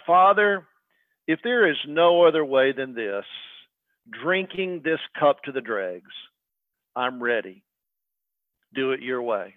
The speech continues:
So once again, he references the cup. And it's this cup, it's this cup. "Man, I don't, I don't wanna drink this." It's, it's, it's the cup. It's, it's not just about the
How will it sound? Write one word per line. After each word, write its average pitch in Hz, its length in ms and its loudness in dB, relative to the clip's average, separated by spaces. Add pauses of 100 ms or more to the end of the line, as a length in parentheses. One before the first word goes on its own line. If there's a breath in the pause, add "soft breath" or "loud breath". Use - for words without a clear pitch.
So 117 80 -12
once 120 300 -10
again, 147 500 -10
he 117 80 -14
references 120 600 -10
the 117 80 -16
cup. 117 480 -8 (600)
And 131 80 -16
it's 131 200 -16
this 135 80 -14 (340)
cup, 185 400 -4
it's 131 220 -12
this 135 100 -18 (300)
cup. 165 340 -6
"Man, 170 200 -10
I 170 100 -4
don't, 185 200 -4 (360 loud breath)
I 151 40 -12
don't 185 200 -6
wanna 196 280 -4
drink 190 540 -10
this." 139 380 0
It's, 147 120 -14 (100)
it's, 151 180 -14 (160)
it's 160 180 -8 (140)
the 147 80 -6 (240)
cup. 190 360 2
It's, 131 120 -10 (340 soft breath)
it's 170 160 -2 (100)
not 220 340 0
just 185 360 0
about 156 340 0
the 127 120 -8